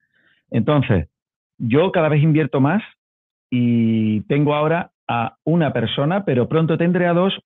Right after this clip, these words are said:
dedicadas a mis contenidos. No quiero que se dediquen a otra cosa más.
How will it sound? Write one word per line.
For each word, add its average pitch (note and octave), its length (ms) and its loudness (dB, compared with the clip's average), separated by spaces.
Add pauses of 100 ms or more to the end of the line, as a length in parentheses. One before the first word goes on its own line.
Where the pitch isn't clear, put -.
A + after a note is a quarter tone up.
(100)
dedicadas E3 680 -2 (680)
a C#3 80 -4
mis C#3 140 -2
contenidos. C3+ 580 0 (320)
No F3 180 -6
quiero G3 220 -2
que F3 80 -2
se D3+ 80 0
dediquen E3+ 400 0
a E3 80 0
otra E3 180 -2
cosa B2+ 260 -2
más. F#2 200 -2